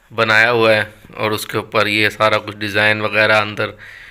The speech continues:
जो है ना किचन सेट वगैरह रखा हुआ है। ये ऊपर माशाल्लाह सामने वो एक हवा के लिए रोशनदान है, पक्खा है और वो घड़ियाल लगा हुआ है,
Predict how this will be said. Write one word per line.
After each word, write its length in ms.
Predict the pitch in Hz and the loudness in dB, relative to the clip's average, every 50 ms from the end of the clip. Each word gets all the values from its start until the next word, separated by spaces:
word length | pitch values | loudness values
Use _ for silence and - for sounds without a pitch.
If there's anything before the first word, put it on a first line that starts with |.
| - _ - | -20 _ -8
जो 80 | 110 | -6
है 60 | 107 | -6
ना 100 | 107 107 107 | -4 -4 -6
किचन 320 | - - 104 - - 107 | -8 -8 -10 -8 -10 -10
सेट 300 | 101 - - 107 - - | -6 -2 -2 -2 -2 -4
वगैरह 240 | 107 104 107 104 107 | -6 -4 -2 0 0
रखा 320 | 104 101 101 - - - 110 | 0 -2 -4 -10 -8 -8 -6
हुआ 160 | 107 107 104 | -6 -6 -6
है। 80 | 101 104 | -6 -8
ये 80 | 104 | -10
ऊपर 220 | 104 101 - 110 107 | -12 -14 -14 -12 -8
माशाल्लाह 600 | 104 104 104 101 - - 107 107 104 104 104 104 104 - - - _ _ _ _ - - - - _ _ | -4 -4 -4 -6 -6 -8 -8 -6 -4 -6 -6 -6 -8 -12 -20 -20 _ _ _ _ -20 -20 -20 -20 _ _
सामने 340 | - 120 110 110 113 113 110 | -6 -4 -4 -4 -4 -8 -10
वो 140 | 110 110 110 | -8 -8 -8
एक 160 | 107 107 107 110 | -10 -10 -8 -6
हवा 180 | 107 107 107 | -2 -2 -2
के 140 | 107 110 110 | -2 -4 -6
लिए 180 | 107 107 110 107 | -6 -6 -6 -6
रोशनदान 680 | 107 104 104 - 110 107 107 104 104 104 107 104 104 | -8 -10 -12 -12 -12 -10 -8 -6 -4 -4 -4 -4 -6
है, 80 | 104 104 104 - _ _ _ _ _ - - - - - - - - _ _ _ _ _ - | -8 -10 -10 -16 _ _ _ _ _ -20 -20 -20 -20 -20 -20 -20 -20 _ _ _ _ _ -18
पक्खा 380 | - 110 - - - - 107 107 | -18 -18 -16 -14 -10 -8 -8 -8
है 220 | 104 113 110 104 104 104 - _ _ _ _ _ _ _ _ _ _ _ _ _ _ _ _ _ _ | -8 -8 -10 -12 -12 -14 -18 _ _ _ _ _ _ _ _ _ _ _ _ _ _ _ _ _ _
और 180 | _ - 110 107 | _ -20 -20 -20
वो 120 | 107 107 | -20 -18
घड़ियाल 460 | 101 113 110 107 104 107 104 104 107 107 | -18 -16 -16 -14 -12 -10 -8 -8 -10 -10
लगा 240 | 107 107 104 107 107 | -12 -12 -12 -12 -12
हुआ 220 | 104 104 107 107 | -10 -10 -12 -12
है, 100 | 107 107 | -12 -14